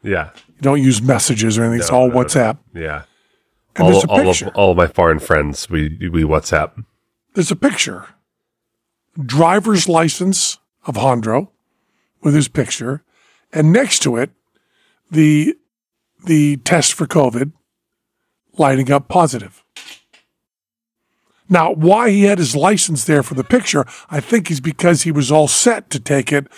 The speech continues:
Speaker 2: when it was negative.
Speaker 1: Yeah.
Speaker 2: 'Cause that picture has to be sent to the Tonight Show.
Speaker 1: Yeah.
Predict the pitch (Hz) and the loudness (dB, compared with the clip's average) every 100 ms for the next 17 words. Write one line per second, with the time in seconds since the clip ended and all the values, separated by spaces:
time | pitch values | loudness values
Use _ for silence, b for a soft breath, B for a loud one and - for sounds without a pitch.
0 | b - 156 143 123 208 170 117 110 143 | b -6 -4 -2 2 2 2 -2 -6 -10
1 | - - 107 101 85 78 139 156 - 185 | -18 -6 0 0 0 -2 0 0 2 -2
2 | - 156 143 - 156 135 139 113 135 143 | 0 2 2 0 -2 -2 -2 -2 -4 0
3 | 247 240 - 107 - _ - 92 85 80 | 2 2 0 -8 -12 _ -6 -4 -4 -6